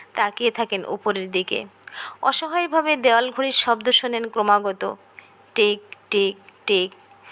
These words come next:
সময় যেন আর এগোয় না। অধীর আগ্রহে মৃত্যুর সময় গুনতে থাকেন তিনি।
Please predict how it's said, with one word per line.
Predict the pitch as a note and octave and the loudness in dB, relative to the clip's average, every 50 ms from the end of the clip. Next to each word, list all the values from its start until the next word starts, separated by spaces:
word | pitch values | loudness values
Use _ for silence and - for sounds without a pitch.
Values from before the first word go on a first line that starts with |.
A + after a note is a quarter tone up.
| - - - | -16 -12 -10
সময় | - - - D4+ D4 D4+ D4+ D4+ | -6 0 2 4 4 4 4 2
যেন | C4+ - D4+ C#4+ C#4+ - - | 2 -2 -2 -2 -2 0 2
আর | G3+ G3+ G3+ A3+ A#3 A3+ | 2 4 4 4 4 2
এগোয় | G3 F#3 F#3+ F#3+ F#3+ F#3+ | 0 0 0 -2 -4 -2
না। | F#3 F#3 G3 G#3 - - - - - - - - - - | -2 -2 -4 -4 -8 -16 -20 -20 -20 -20 -20 -14 -4 -2
অধীর | - A3+ A3 A3+ D4+ D#4 A#3 - | 0 0 0 0 -2 -2 0 0
আগ্রহে | G#3 G#3 G3+ G3+ A3 A3+ A#3 A#3 A#3+ G#3+ G#3 G#3 - - | 0 0 0 0 0 2 2 4 2 2 0 -2 -6 -4
মৃত্যুর | A#3 G#3 G#3+ G#3+ - - A#3 A3 | -2 -2 -2 -2 -2 -2 -2 0
সময় | - - A#3 G#3+ G3+ G3+ G3 | 0 0 2 2 2 2 2
গুনতে | F#3+ G3 G3 G3 F#3+ G3 G3 | 0 -2 -4 -4 -4 -4 -4
থাকেন | F#3+ - G3 F#3 - G3+ F#3 F#3+ | -2 -2 -2 0 -2 -4 -6 -4
তিনি। | F#3 F3 F3 - E3+ | -4 -6 -6 -6 -8